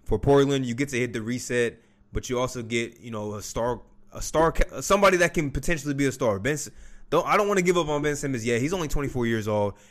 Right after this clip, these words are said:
and he's somebody that can potentially still be a star player in this league. He's been all N B A already. It's just,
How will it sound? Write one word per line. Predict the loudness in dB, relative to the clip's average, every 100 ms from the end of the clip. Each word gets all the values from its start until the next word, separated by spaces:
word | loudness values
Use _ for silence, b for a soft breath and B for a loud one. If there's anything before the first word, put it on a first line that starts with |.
| B
and | -8
he's | -4
somebody | -2 0 2
that | 0
can | 0
potentially | -2 -2 -4
still | -4 -4
be | -2
a | -4
star | -2 -2
player | -2 -6 -6
in |
this | -10 -8
league. | -6 -6
He's | -8 -6
been | -4
all | -2 0
N | -2
B | 0 2
A | 2
already. | 2 0 0 -2 -6 b b b b -20 -14
It's | -6
just, | 0 0 0 -12